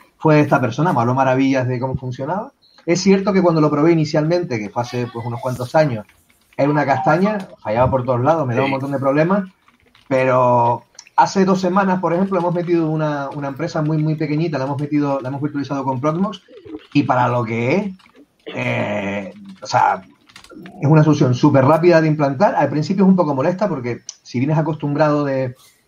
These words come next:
Speaker 1: de VMware, pues hay cosas que no, que te cuesta un poco cambiar el, el, el chip,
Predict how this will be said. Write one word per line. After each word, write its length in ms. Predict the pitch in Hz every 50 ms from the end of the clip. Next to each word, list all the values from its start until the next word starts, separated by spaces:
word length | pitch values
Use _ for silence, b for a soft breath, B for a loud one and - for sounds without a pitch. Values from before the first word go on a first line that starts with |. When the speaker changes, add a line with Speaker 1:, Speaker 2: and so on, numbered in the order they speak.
| _ -
Speaker 1:
de 240 | 113 127 123 123
VMware, 520 | 127 143 156 147 143 135 139 151 151 127 127
pues 240 | 127 123 120 120 120
hay 120 | 135 127
cosas 320 | 127 139 135 - 143 -
que 120 | - - 131
no, 440 | 135 135 135 131 131 131 127 123 - b b b b b b b -
que 140 | - 123
te 140 | 120 123 120
cuesta 300 | 139 156 151 - - 156
un 100 | 143 139
poco 640 | 143 160 143 143 139 131 135 131 127 123 123 120 120 120
cambiar 380 | - 123 123 127 139 139 135
el, 560 | 135 131 131 127 123 120 120 117 110 107 98 - _
el, 580 | 127 123 117 117 117 113 110 110 110 104 95 - _
el 140 | 113 113 104
chip, 320 | - - 160 190 190 -